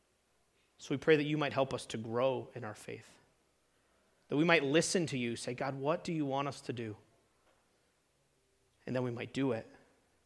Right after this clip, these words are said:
We might make the changes that you've called us to. We might let go of some things that we're holding too tightly,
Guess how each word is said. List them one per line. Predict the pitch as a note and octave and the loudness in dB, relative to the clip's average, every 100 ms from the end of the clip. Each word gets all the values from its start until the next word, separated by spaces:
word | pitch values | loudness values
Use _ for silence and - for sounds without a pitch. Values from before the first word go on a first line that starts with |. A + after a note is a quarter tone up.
| _ _ _ _ _ _ _ _ | _ _ _ _ _ _ _ _
We | - | -8
might | B2 | -4
make | C3 C#3 | -2 -2
the | C#3 | -2
changes | - C3 C#3+ A#2+ A2+ | -4 -4 -4 -4 -6
that | B2 | -6
you've | - - | -8 -8
called | A2+ A2+ | -8 -8
us | - | -8
to. | - | -6
We | B2 | -4
might | A#2+ B2+ - - - - | -2 -4 -6 -14 -18 -2
let | B2+ B2+ | -2 4
go | C#3+ | 6
of | D3 | 6
some | C#3+ C3 | 4 -4
things | A#2 B2+ | -2 -2
that | B2 | -2
we're | C3 | -4
holding | B2 C3 D3 C3 | -4 -2 -2 -4
too | - C#3 | -6 -6
tightly, | - A#2 A2 G#2+ | -6 -8 -8 -10